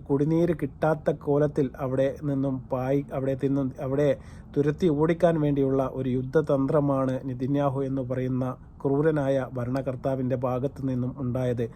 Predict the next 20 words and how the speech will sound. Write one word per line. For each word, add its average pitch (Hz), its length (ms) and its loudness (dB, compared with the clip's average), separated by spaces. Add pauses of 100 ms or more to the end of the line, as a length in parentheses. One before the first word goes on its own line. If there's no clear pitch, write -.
(440)
ആ 160 40 6 (140)
സമയത്ത് 156 480 4 (340)
പടച്ച 131 280 -2 (100)
റബ്ബിൻ്റെ 143 380 0
തീരുമാനപ്രകാരം 135 920 0
നിങ്ങൾ 135 160 0 (140)
നോക്കണം, 131 340 0 (300)
എത്ര - 220 -2 (180)
നമ്മൾ 165 180 2 (120)
തോൽപ്പിക്കാൻ 143 520 2
വേണ്ടി 135 240 -2
ശ്രമിക്കുന്നുവോ 135 580 0 (540)
അത്ര 180 200 4 (120)
കണ്ട് 156 260 4 (340)
അവർ 135 120 0 (100)
പിടിച്ചു 135 280 0 (100)
നിൽക്കുന്നതും 135 500 0
അതുപോലെ 135 320 0
തന്നെ 131 200 -2
വിജയത്തിലേക്ക് 143 640 2